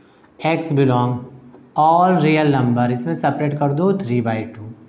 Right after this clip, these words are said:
देखो ये all रियल नंबर minus three by two,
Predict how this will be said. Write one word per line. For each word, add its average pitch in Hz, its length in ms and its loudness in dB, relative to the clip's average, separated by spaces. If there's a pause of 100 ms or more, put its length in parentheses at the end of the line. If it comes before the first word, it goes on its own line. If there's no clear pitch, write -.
(240)
देखो 101 200 -16
ये 107 200 -12 (680)
all 147 320 4
रियल 135 280 2
नंबर 127 380 0
minus 127 400 -2
three 98 160 -14
by 104 200 -10
two, 117 160 -20